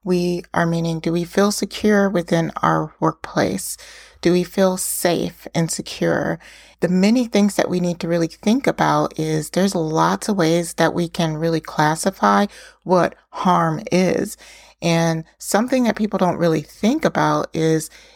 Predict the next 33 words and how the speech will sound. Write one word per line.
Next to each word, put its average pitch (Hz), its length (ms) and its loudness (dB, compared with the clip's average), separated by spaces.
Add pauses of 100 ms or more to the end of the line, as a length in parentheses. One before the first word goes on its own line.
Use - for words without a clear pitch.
(100)
if 226 480 0
the 160 140 0
workplace 165 960 0 (340)
is 175 260 0
a 156 100 2
toxic - 680 -4
workplace, - 640 -2
because 170 380 -2
that 226 200 0
actually 190 760 -4
does 180 520 -2 (180)
happen 190 600 0 (340)
and 170 140 2
it 175 180 -2
does 180 340 2
exist, - 640 -2 (340)
where 165 460 2 (200)
people 175 360 0
do 165 100 -2
not 170 380 0
feel 190 340 2
safe - 640 -2 (120)
in 180 180 0
their 175 180 0
work, 165 440 0
or 156 160 0
they 165 220 -2
have 175 340 -4
to - 120 -4
deal 170 480 0 (380)
with, 170 300 2
let's 170 240 -2
say, 160 280 -2